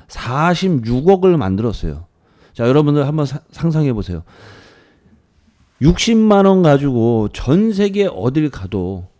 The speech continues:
이 정도의 수익을 올릴 수 있는 투자처가 있습니까? 저는 없다고 봅니다. 네.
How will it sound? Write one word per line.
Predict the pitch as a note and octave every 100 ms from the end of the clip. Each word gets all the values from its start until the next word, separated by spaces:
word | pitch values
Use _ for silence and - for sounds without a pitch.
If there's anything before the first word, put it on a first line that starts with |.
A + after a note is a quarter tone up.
| _
이 | B2 D3
정도의 | G3 G3 F#3 F3 E3+
수익을 | - G3+ F#3+ F3+ E3
올릴 | G#2+ A#2+ C#3+
수 | C3+ C#3+
있는 | A2+ G2+ A2 F#2+ F#2+ F2+ G#2+
투자처가 | - - F#3 - F3+ D3+
있습니까? | F2+ - D3 F#2 G2 C#3+ _ _ _ _ _ _ _ _ _
저는 | - B2+ B2+
없다고 | E2 - D3+ B2
봅니다. | E2 D#2 D#2+ C#2+ - _ _ _ _
네. | D#2+ D#2+ D#2+